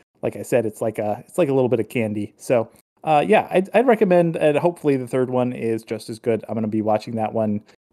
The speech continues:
uh, in the next day or two. So, uh, I apo-, I'll come back and apologize if it's terrible now that I've just recommended the entire trilogy. But yeah, so Fear Street Parts One, Two, and Three currently available on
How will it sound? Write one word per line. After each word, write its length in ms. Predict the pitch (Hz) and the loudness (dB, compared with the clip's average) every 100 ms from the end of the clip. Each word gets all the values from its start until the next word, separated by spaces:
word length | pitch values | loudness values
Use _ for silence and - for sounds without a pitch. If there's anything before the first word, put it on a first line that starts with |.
| - | -4
uh, 240 | 107 104 | 0 0
in 80 | 113 | -2
the 60 | 113 | -4
next 220 | 113 - | -4 -4
day 120 | 135 | -2
or 100 | 139 | -2
two. 280 | 120 110 107 | -2 -4 -4
So, 360 | - 107 101 - _ _ _ | -2 0 0 -6 _ _ _
uh, 160 | 107 101 | -4 0
I 140 | 113 | 0
apo-, 280 | 110 - 120 | 0 2 4
I'll 160 | 117 117 | 4 4
come 220 | - 135 | 2 4
back 180 | 131 123 | 4 4
and 80 | 123 | -2
apologize 520 | - 120 113 110 107 | 2 2 4 2 0
if 80 | 113 | -6
it's 140 | - | -4
terrible 540 | 127 113 107 104 110 _ | 0 0 0 -2 -4 _
now 140 | 123 113 | 0 2
that 80 | |
I've 240 | 107 104 - 143 | 0 -4 -10 -4
just 280 | 123 110 - | -2 -2 -4
recommended 440 | 117 110 113 107 101 | -6 -4 -6 -6 -6
the 140 | 107 | -8
entire 320 | 98 135 123 | -4 -2 -2
trilogy. 460 | 107 113 107 107 107 | -2 -4 -4 -2 -2
But 120 | 120 | 0
yeah, 200 | 135 101 - _ _ | 0 0 -6 _ _
so 180 | - 127 | 2 4
Fear 220 | 113 165 | 6 4
Street 340 | - 151 143 - | 4 -2 -2 -6
Parts 260 | 120 113 | -12 -6
One, 300 | 127 139 139 | 0 0 0
Two, 320 | - 127 120 - | -4 -4 -4 0
and 260 | 170 233 | 2 2
Three 360 | 131 120 120 120 _ _ - | 2 0 0 -4 _ _ -6
currently 400 | 139 131 135 131 | -4 -2 -4 -6
available 600 | 107 117 113 110 110 117 | -2 2 4 2 0 -2
on 360 | 104 104 104 | -6 -4 -4